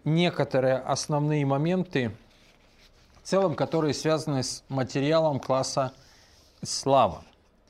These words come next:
Я верю, что шаг за шагом у вас формируется, потихоньку формируется откровение о понимании вопроса славы. И верю, что шаг за шагом, если вы практикуете простые рекомендации, которые мы давали уже в самом начале,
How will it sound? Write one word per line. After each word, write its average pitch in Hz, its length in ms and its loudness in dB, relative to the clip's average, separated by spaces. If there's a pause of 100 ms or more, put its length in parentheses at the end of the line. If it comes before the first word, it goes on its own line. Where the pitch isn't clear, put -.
(300)
Я 180 100 2
верю, 180 240 2
что 156 220 -2
шаг 165 260 0
за 147 140 -2
шагом 160 420 0
у - 20 -4
вас 143 240 -2 (120)
формируется, 165 720 0
потихоньку 143 640 -2
формируется 143 720 0
откровение 135 800 -2 (300)
о 135 100 -4
понимании 143 640 0
вопроса 123 460 -4
славы. 110 520 -4 (840)
И 156 160 0
верю, 202 380 0
что 147 560 0
шаг 151 240 0
за 135 140 -2
шагом, 131 400 0
если 151 320 0
вы 143 100 0
практикуете 139 800 -2
простые 131 640 -4
рекомендации, 127 800 -2
которые 127 400 -4
мы 123 120 -2
давали 156 360 0
уже 170 300 -2
в - 40 -8
самом 165 340 -4
начале, 151 600 -2